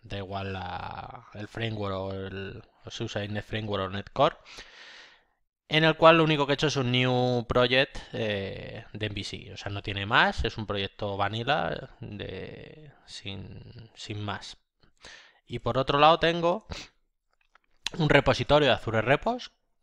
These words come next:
¿vale? Eh, mi proyecto de Visual Studio está vinculado a Azure Repos, con lo que estaría vinculado aquí,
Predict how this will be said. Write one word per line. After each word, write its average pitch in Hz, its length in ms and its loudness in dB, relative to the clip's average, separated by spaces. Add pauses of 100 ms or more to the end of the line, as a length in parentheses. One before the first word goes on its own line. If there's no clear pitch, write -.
(120)
¿vale? 107 460 -2
Eh, 104 720 -2
mi 113 220 -4
proyecto 113 580 0
de 123 200 2
Visual 113 320 0
Studio 117 340 0
está 120 300 4
vinculado 107 920 2
a 98 200 -6
Azure 104 320 -8
Repos, 120 500 -4 (760)
con 107 180 0
lo 107 140 -4
que 139 320 -2
estaría 107 400 -4
vinculado 104 600 -2
aquí, 107 360 -10